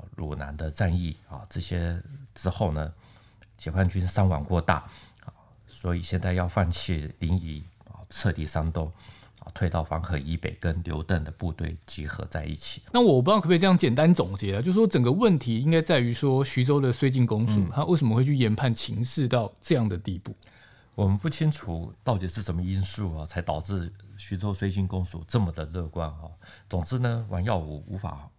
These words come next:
Speaker 1: 违抗军令，所以他就下令部队继续的向前推进。到了这一步，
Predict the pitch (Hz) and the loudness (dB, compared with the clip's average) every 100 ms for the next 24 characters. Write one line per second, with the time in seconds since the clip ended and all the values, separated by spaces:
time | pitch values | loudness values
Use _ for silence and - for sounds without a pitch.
0 | - 85 - 101 80 95 92 95 - - | -12 -10 -6 -6 -4 -4 -4 -6 -10 -8
1 | 87 76 87 80 85 80 78 - 82 87 | -8 -8 -10 -8 -8 -8 -8 -6 -6 -6
2 | 82 85 82 82 80 104 82 85 - - | -6 -8 -8 -8 -8 -8 -6 -6 -8 -6
3 | 85 76 - 69 - 73 - 80 - - | -6 -6 -10 -12 -10 -10 -10 -12 -8 6
4 | 175 123 101 135 101 117 95 | 8 8 6 4 4 2 -2